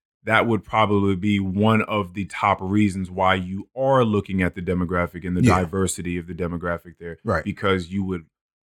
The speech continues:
Speaker 1: I would hope, or you, one would think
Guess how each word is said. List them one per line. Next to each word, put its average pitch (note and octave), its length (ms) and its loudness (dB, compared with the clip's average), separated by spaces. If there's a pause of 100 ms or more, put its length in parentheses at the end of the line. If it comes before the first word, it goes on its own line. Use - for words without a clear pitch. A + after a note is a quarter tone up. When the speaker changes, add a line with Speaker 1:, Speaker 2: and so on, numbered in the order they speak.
(180)
Speaker 1:
I E3+ 100 2
would B2 140 0
hope, C#3 420 2 (400)
or A#2+ 200 4
you, A2 180 0
one B2 260 6
would G2+ 240 -2
think A2+ 320 2